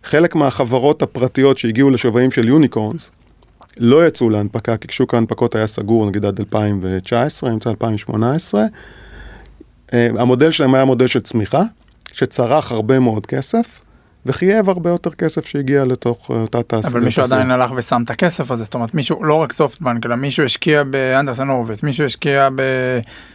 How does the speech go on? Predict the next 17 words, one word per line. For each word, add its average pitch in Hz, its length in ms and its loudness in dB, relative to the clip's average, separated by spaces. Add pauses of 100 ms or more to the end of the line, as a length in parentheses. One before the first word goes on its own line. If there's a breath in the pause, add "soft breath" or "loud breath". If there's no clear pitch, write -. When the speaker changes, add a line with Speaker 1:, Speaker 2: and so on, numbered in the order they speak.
(500 loud breath)
Speaker 1:
כן, 302 220 2
זה 147 160 2
ה-, 160 60 2 (100)
זה 151 140 4
כספי 151 320 0
ה-, 123 520 0
זה 139 100 -2
כספי - 380 -4
Speaker 2:
כספי - 0 -
Speaker 1:
המוסדיים, 127 200 4
Speaker 2:
המוסדיים, 120 720 2
שחיפ- 175 220 0
Speaker 1:
כספי 165 140 2
המוסדיים, 120 400 4
המוסדיים, 113 500 0
שמחפשים 139 520 0
השקעות, 113 380 0